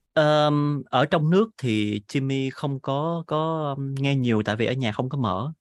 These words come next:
nên Jimmy không có, có được nghe nhạc ở trong nước. Trừ khi là đi ra ngoài đường người ta mở thì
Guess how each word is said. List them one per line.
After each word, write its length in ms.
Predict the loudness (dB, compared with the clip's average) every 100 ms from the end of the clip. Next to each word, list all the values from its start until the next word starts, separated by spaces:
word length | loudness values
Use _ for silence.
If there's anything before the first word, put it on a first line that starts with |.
| -8
nên 160 | -6
Jimmy 320 | -4 -4 -4 -4
không 200 | -4 -6
có, 240 | -6 -6
có 120 | -6 -6
được 180 | -4
nghe 300 | -2 -2 -2
nhạc 220 | -2 -4 -4
ở 120 | -4
trong 220 | -4 -2
nước. 180 | 0 -2 _ _ 0
Trừ 160 | 2
khi 280 | 2 4 4
là 200 | 2 0
đi 160 | -2 -2
ra 100 | -2
ngoài 180 | -2 0
đường 200 | 0 0
người 80 |
ta 100 | -2
mở 300 | -4 -4 -4
thì 100 | -6